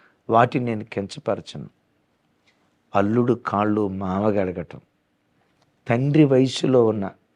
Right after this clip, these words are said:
తండ్రి వయ-, తండ్రి వయసులో ఉన్న ఆ మామ అల్లుడు కాళ్ళు పట్టుకొని కాళ్ళు గడగటం నా దేవుని వాక్యం అంగీకరించదు,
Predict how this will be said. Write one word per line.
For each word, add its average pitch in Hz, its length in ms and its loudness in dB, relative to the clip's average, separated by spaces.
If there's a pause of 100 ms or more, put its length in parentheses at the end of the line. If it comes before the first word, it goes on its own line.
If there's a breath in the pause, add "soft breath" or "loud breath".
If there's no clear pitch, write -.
తండ్రి 135 400 4
వయ-, 123 240 4 (560)
తండ్రి 147 380 4
వయసులో 123 580 2
ఉన్న 104 380 -2 (680)
ఆ 95 60 -6
మామ 98 500 -4 (760)
అల్లుడు 123 300 2
కాళ్ళు 123 440 4
పట్టుకొని 117 540 0
కాళ్ళు 107 380 2
గడగటం 85 500 -6 (960)
నా 101 160 -2
దేవుని 113 520 2
వాక్యం 98 500 0
అంగీకరించదు, 95 1000 -4